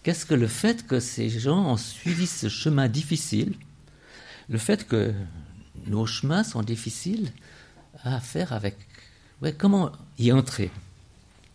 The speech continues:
Courons avec persévérance l'épreuve qui nous est proposée, l'épreuve qui nous est proposée.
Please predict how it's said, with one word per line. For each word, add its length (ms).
Courons 240
avec 340
persévérance 680
l'épreuve 460
qui 100
nous 260
est 60
proposée, 880
l'épreuve 840
qui 120
nous 260
est 100
proposée. 800